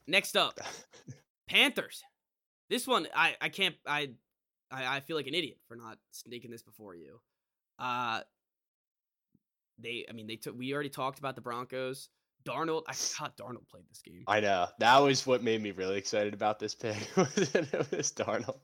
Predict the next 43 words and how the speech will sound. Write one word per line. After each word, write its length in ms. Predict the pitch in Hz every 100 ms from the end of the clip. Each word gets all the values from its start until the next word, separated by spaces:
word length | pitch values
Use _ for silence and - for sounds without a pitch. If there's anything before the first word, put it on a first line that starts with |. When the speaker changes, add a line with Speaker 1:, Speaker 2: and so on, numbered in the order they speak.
| - _ - - _ -
Speaker 2:
I 60 |
was 100 | 117
like, 140 | 117 -
"They 120 | 170
gotta 280 | 180 170 131
win 280 | 120 135 104
in, 300 | 92 98 -
in 160 | 92 87
Sam's 440 | - 104 110 101
return." 560 | 87 - 101 110 85 92 _ _
Speaker 1:
This 180 | 202 254
is 140 | 285
ju-, 80 | 220 -
a 80 |
Sam's 380 | 156 160 139 131
return. 380 | - - 139 107
Speaker 2:
Dante 280 | 104 135 143
Speaker 1:
This 120 | 131
is 80 | 208
Speaker 2:
Foreman 440 | 104 110 120 120 113
is 120 | 101
just, 220 | 92 -
like, 160 | 82 82
a 60 | -
top 320 | - 98 -
five 280 | 87 95 87
rusher 420 | 87 92 - 92
in 100 | 92
the 120 | 87 80 80 80 _ -
league 240 | 82 90
now, 240 | 92 95 95
apparently. 540 | - 98 92 95 95 _ -
Speaker 1:
And 80 | 185
Chuba 260 | 277 311
Hubbard's 380 | - 262 339 -
good, 220 | 175 160
too. 260 | - 220 214
They 140 | 131
have 100 | 220
a 60 | 214
good 320 | 139 165 175
Speaker 2:
I 20 | 202
know. 180 | 339